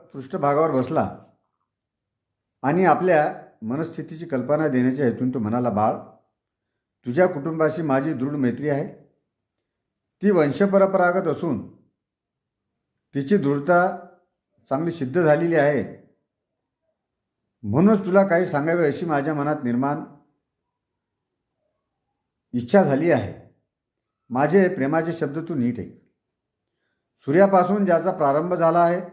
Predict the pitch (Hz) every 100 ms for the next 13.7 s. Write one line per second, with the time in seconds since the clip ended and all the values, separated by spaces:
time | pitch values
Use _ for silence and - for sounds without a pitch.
0 | - _ _ _ _ _ 120 147 180 147
1 | 127 165 139 139 - 82 - _ _ _
2 | _ _ _ _ _ _ _ _ - 156
3 | 185 156 156 196 190 117 - - _ _
4 | _ _ _ _ _ _ - 117 143 175
5 | 180 131 123 165 170 160 175 - _ _
6 | _ _ _ _ - 113 143 180 175 165
7 | 127 165 143 190 - - _ _ _ _
8 | _ _ _ _ - 120 170 196 190 143
9 | 160 196 156 104 - - _ _ _ _
10 | _ _ _ 117 127 190 208 196 165 180
11 | 151 175 180 180 180 185 175 151 170 165
12 | 165 135 - - - _ - 113 175 185
13 | 185 151 - 147 98 -